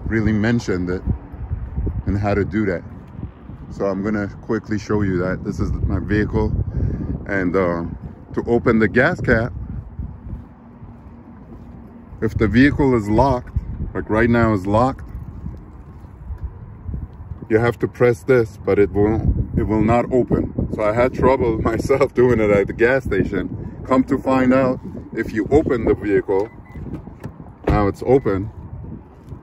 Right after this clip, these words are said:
you just push it and it pops open. There is no lever on the inside of the vehicle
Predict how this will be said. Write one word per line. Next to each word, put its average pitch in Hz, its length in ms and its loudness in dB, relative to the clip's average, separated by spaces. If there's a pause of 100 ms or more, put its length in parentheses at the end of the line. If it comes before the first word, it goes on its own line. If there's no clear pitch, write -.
(880)
you 101 120 -2
just 107 260 4
push - 260 4
it 110 160 4 (600)
and 90 120 -4
it - 140 -8
pops 101 320 0
open. 92 300 0 (760)
There 107 160 4
is 110 140 2
no 123 160 8
lever 123 640 2
on 110 200 -6
the 107 60 -2 (140)
inside 120 440 0
of 92 140 0
the 95 80 0
vehicle 92 500 -2